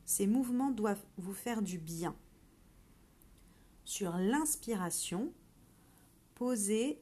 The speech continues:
légèrement les fesses en arrière et sur l'expiration, enroulez le bassin en avant, puis le dos, puis la tête.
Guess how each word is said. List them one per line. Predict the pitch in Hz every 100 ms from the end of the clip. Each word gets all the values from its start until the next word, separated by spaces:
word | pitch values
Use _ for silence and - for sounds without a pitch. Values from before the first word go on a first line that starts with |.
| -
légèrement | 196 208 302 262 262 233 240
les | 233 214
fesses | 208 202 208
en | 190
arrière | 180 175 175 180 240 294
et | 226
sur | 208 208 196
l'expiration, | 226 240 - 220 208 175 - - 175 208 302 - - - - - -
enroulez | 269 294 247 247 247
le | 220 208
bassin | 196 190 - 196 202 233 - - -
en | 240 285 254
avant, | 208 160 170 220 240
puis | - 277 302
le | 226 208
dos, | 175 180 -
puis | - - 330 339
la | 247 190
tête. | - 156 -